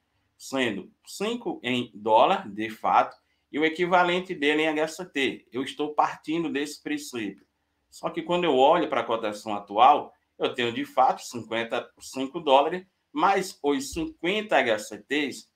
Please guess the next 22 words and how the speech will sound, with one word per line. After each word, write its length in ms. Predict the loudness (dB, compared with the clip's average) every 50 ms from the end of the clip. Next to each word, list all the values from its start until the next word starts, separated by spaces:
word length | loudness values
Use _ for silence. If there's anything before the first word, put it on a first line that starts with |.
| _ _ _
ficam 240 | -10 -6 -4 -4 -4
um 100 | -4 -2
pouco 320 | -2 0 0 0 -2 -2
mais 240 | 2 2 2 2 2
de 100 | -2 -2
quatro 360 | 2 4 4 4 4 2 -2
dólares 480 | 0 2 2 2 2 0 -4 -6 -8 -10
e 260 | -10 -10 -12 -14 -16 -18
cinquenta. 760 | -16 -12 -10 -10 -8 -4 -2 0 0 0 -2 -4 -8 -16 _ _ _ _ _ _ _ _ _ _ _ _ -20
Então, 280 | -14 -4 0 2 4 4
aqui, 540 | 4 2 0 -2 -2 -2 -2 -2 -4 -10 _ _ _ _ _ _ _ _ _ _ _ _ _ _ _ _ _ _
na 340 | -4 0 4 6 6 6 4 _ _ _ _ _ _ _ _ 2
base, 560 | 8 12 12 12 12 12 12 8 2 -6 -10 -6 0
teria 240 | 2 4 4 4 2
que 100 | 0 -6
ter 380 | -2 2 2 2 2 0 -4 -14 _ _ _
cem 320 | -16 -8 -4 -2 0 2
H 220 | 2 4 4 4 2
C 240 | 2 -6 -10 -6
T 140 | -4 -4 -4
de 80 | -4 -4
retorno 680 | -4 -4 -2 0 2 2 2 2 0 -2 -8 -10 -14